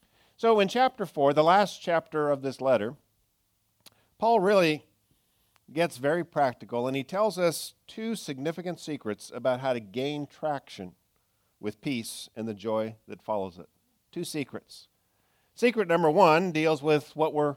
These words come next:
what we're thinking about, how we are thinking.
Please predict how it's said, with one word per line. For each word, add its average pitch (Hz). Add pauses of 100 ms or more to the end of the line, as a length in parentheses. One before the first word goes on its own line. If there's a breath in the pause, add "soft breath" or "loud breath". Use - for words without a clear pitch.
(120)
what 139
we're 143
thinking 123
about, 92 (1000)
how 107
we 131
are 135
thinking. 123